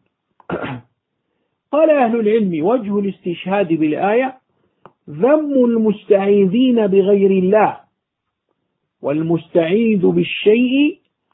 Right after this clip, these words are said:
لا شك أنه قد علق رجاءه به واعتمد عليه، وهذا نوع من الشرك". هذا الشاهد من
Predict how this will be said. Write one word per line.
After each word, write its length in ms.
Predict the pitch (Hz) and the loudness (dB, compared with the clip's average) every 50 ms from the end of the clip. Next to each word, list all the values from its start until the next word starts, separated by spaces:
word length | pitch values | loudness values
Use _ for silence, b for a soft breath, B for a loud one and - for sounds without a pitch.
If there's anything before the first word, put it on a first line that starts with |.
| _ - | _ -6
لا 260 | - 165 170 175 170 | -2 0 2 2 0
شك 420 | 165 - - - 165 - _ - | 0 0 -2 -2 -2 -2 _ -2
أنه 560 | 185 165 180 180 180 185 202 202 190 185 175 170 | -2 0 0 0 0 0 2 2 2 2 2 2
قد 220 | - 175 175 156 | 0 -2 -2 -2
علق 580 | 151 143 165 208 220 208 196 185 175 170 - - | -2 -2 -2 -2 0 0 0 0 0 -2 0 0
رجاءه 840 | 170 165 165 170 170 156 185 202 208 196 175 185 180 170 170 170 165 | 0 2 2 0 0 0 0 0 0 0 -2 -2 0 2 4 4 4
به 320 | 156 202 220 202 147 123 - _ _ _ _ _ _ - | 4 4 4 4 2 -2 -14 _ _ _ _ _ _ -8
واعتمد 600 | 147 143 135 139 - - 208 208 202 196 190 175 | -6 -6 -6 -4 -4 -2 -2 0 0 0 0 -2
عليه، 540 | 180 156 147 165 165 196 226 226 180 143 - _ _ - - _ _ _ - | -2 -2 -2 -2 -2 0 -2 -2 -4 -6 -10 _ _ -20 -20 _ _ _ -8
وهذا 840 | - 135 139 143 156 180 190 190 180 170 160 143 147 151 147 139 135 | -4 -4 -2 -2 0 2 2 2 2 2 0 0 0 0 0 0 -2
نوع 600 | 135 156 185 208 202 185 175 165 147 143 160 156 | 0 0 0 2 2 2 2 2 0 0 -2 -2
من 340 | 147 143 139 147 185 226 220 | -2 -2 -2 -2 -2 -2 -2
الشرك". 600 | 185 - - - - - 135 - - - - - - _ _ _ _ _ _ _ _ _ _ _ _ _ _ _ _ _ _ _ _ _ _ _ _ _ _ - | -2 -4 -6 -6 -4 -4 -4 -4 -6 -10 -12 -14 -14 _ _ _ _ _ _ _ _ _ _ _ _ _ _ _ _ _ _ _ _ _ _ _ _ _ _ -8
هذا 180 | 175 190 190 175 | -6 -4 -2 -2
الشاهد 520 | 151 - - 175 151 139 135 113 - - | -4 -4 -2 -2 -2 -2 -2 -4 -4 -4
من 220 | 131 147 156 175 | -4 -4 -4 -4